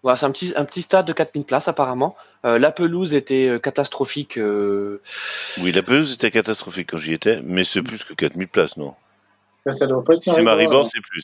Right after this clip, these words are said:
Speaker 2: hein.
Speaker 1: Bon, écoute, en tout cas, c'est ce qu'il y avait écrit dans le, dans, dans
Speaker 2: Bon,
Speaker 1: l'article
Speaker 2: je
Speaker 1: de
Speaker 2: sais
Speaker 1: l'équipe.
Speaker 2: pas, j'ai pas regardé,
Speaker 1: Mais juste
Speaker 2: je
Speaker 1: pour, euh, pour revenir sur, euh, sur, sur Thierry Henry, donc bon, c'est difficile de le juger parce qu'il y a eu juste,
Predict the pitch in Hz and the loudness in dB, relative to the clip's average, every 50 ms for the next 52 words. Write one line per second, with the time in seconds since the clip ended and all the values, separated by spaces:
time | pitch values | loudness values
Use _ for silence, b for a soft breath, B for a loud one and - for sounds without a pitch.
0 | - 87 82 87 90 _ _ _ _ - 127 127 123 - - 143 - - - 175 | -6 -6 -6 -6 -8 _ _ _ _ -4 -2 0 0 2 0 -2 -2 -2 -2 -2
1 | 156 - - - 190 190 - 156 - - 160 143 135 139 135 - 156 143 139 127 | -4 -4 0 0 0 0 0 -8 -6 -2 -2 0 0 0 -2 -2 -4 -4 -2 -2
2 | 120 117 113 117 117 117 117 117 117 113 113 123 123 92 92 87 90 92 120 131 | -2 -2 -2 -2 -4 -4 -4 -4 -6 -4 -4 -2 0 0 0 0 -2 -4 -2 -2
3 | - - 92 87 87 90 - 98 90 87 90 90 - 151 190 220 247 185 170 - | 2 2 2 2 2 0 2 2 2 4 4 4 4 6 4 2 2 2 2 2
4 | 202 190 190 185 185 180 180 - 185 175 185 180 175 190 190 - - 190 175 165 | 4 6 6 6 4 2 0 -4 -4 -2 -2 -2 0 -2 -4 -4 -2 -2 0 0
5 | 160 160 160 156 156 151 156 - _ _ _ _ _ _ b b b b b b | 2 2 0 0 -2 -6 -10 -12 _ _ _ _ _ _ b b b b b b
6 | b - - - - - 170 160 - 175 156 165 165 165 165 180 208 226 233 196 | b -6 -6 -6 -2 -2 -2 0 0 0 0 2 2 2 4 4 4 2 2 2
7 | 165 151 143 - - 151 147 - - 160 180 180 - - 190 175 185 175 165 190 | 0 0 0 0 -4 -4 -4 -2 -2 -4 -4 -4 -4 -4 0 0 0 0 0 -2
8 | 196 190 214 220 214 180 165 147 - 143 139 147 139 151 - - - - - | 2 4 6 4 4 4 0 2 2 2 2 2 0 -6 -10 -10 -12 -12 -10